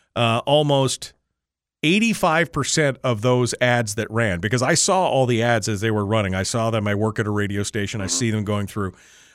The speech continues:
Speaker 1: Probably eighty to eighty-five percent of the ads – were all about dark money.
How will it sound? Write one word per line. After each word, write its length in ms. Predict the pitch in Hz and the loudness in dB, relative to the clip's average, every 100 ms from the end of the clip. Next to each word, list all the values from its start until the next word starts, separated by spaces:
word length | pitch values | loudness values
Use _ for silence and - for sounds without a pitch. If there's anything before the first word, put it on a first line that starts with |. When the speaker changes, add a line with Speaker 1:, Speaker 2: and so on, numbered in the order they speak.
| _ _ | _ _
Speaker 1:
Probably 300 | 156 156 139 | 0 2 2
eighty 300 | 160 208 208 | 2 4 4
to 80 | 165 | 2
eighty-five 480 | 147 151 165 156 143 | 0 -2 0 0 0
percent 300 | 135 - 139 | 0 -2 -2
of 60 | 110 | 0
the 140 | 110 165 | 0 0
ads – 420 | 156 107 113 - _ _ _ 127 | 0 -2 -4 -10 _ _ _ 0
were 160 | 135 | 2
all 280 | - 151 190 | 4 4 4
about 520 | 143 113 101 110 - - _ _ _ _ | 2 2 2 0 -4 -18 _ _ _ _
dark 420 | 127 123 120 - 117 | 2 4 2 -2 0
money. 460 | 117 104 - - | 2 2 -2 -12